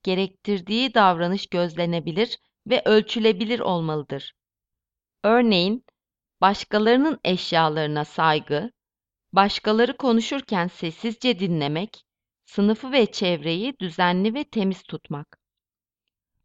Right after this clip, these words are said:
Kuralları öğretirken öğrencilerle kuralların tartışılması ve kuralların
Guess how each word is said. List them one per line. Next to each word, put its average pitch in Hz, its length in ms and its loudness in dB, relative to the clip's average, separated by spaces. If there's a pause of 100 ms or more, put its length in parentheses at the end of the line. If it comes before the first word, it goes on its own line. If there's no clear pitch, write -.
(640)
Kuralları 302 540 4
öğretirken 269 1040 0 (120)
öğrencilerle 233 1080 2
kuralların 220 640 0
tartışılması 170 1120 -6 (480)
ve 269 200 -2
kuralların 226 800 2